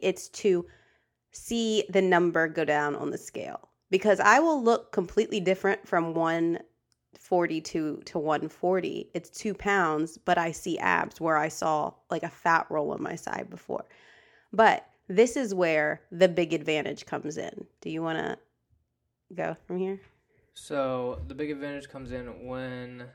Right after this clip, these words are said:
Speaker 2: you're, you start out bigger, and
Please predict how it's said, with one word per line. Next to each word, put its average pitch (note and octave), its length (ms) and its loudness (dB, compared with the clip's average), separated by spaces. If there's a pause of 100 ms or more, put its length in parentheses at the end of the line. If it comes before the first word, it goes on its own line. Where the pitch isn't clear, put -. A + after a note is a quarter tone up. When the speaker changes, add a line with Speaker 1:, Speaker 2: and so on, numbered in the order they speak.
(420)
Speaker 2:
you're, B2+ 260 -10
you B2 140 -16
start D3 280 -4
out D3 320 -4
bigger, B2 540 -8 (840)
and A#2 560 -10